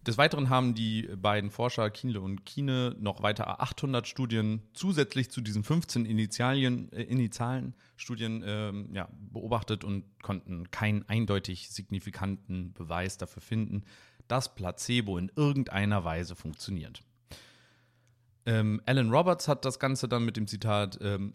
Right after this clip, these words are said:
"The so-called placebo effect is a myth born in misperception, misunderstanding, mystery and hope." Also,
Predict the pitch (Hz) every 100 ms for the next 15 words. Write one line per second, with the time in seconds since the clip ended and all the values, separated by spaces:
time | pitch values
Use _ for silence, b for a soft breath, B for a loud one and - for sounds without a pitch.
0 | - 104 110 107 - - 151 165 - 123
1 | 120 - 101 - 196 156 120 - 120 -
2 | - 101 95 104 143 - - 101 117 123
3 | 123 107 101 110 147 - - 113 - 123
4 | - - 127 117 120 b b - 135 -
5 | 113 101 - 107 107 104 104 127 - -
6 | 113 - 95 90 85 78 - - - 87
7 | -